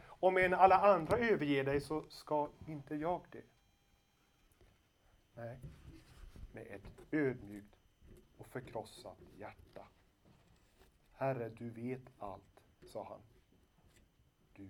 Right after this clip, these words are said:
visste allt. Också det jag inte visste om mig själv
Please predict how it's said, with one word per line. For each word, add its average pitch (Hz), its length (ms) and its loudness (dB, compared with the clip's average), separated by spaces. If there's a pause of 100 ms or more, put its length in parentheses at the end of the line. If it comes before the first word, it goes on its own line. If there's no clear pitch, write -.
visste 117 600 -12 (280)
allt. - 480 -14 (2500)
Också 139 340 -4
det 127 200 -8
jag 123 160 -4
inte 131 180 -10
visste 127 400 -12
om 113 200 -12
mig 127 120 -10
själv 131 440 -8